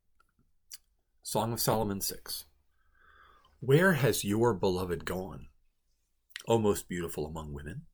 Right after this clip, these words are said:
Where has your beloved turned, that we may seek him with you? My beloved has gone down to his garden,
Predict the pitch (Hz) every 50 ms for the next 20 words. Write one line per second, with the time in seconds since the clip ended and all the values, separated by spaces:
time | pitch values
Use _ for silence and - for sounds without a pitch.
0 | _ _ _ _ _ _ _ - _ _ _ _ _ _ - - 117 135 160 147
1 | 139 147 - - 120 113 - - 104 92 85 80 - 87 - - - - - -
2 | 175 196 165 92 78 76 80 85 - - - - - - - - - _ - -
3 | 92 - 110 120 117 113 107 98 - - - - 180 185 - - - - 104 90
4 | 92 98 110 143 151 - - 92 85 - - - _ _ _ _ _ _ _ _
5 | _ _ _ _ _ _ _ _ _ _ _ _ _ - _ _ - 143 147 147
6 | 165 160 175 196 196 143 139 117 - - 123 117 117 113 120 113 120 135 135 -
7 | 147 135 143 147 - - 123 131 170 156 104 76 76 82